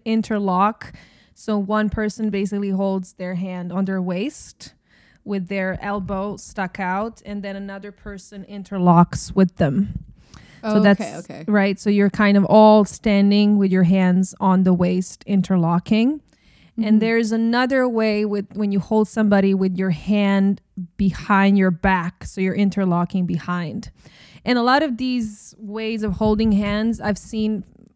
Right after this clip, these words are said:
Speaker 1: mostly in the dance in Kolo, 'cause, um, and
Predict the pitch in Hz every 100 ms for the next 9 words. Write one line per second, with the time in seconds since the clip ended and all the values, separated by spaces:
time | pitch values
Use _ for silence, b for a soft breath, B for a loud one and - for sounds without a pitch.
0 | _ - 202 202 208 - 240 - 220 214
1 | 214 185 185 196 190 208 - - 208 185
2 | 202 190 208 240 226 - 202 190 185 190
3 | 190 190 190 B B B B B B 226
4 | 214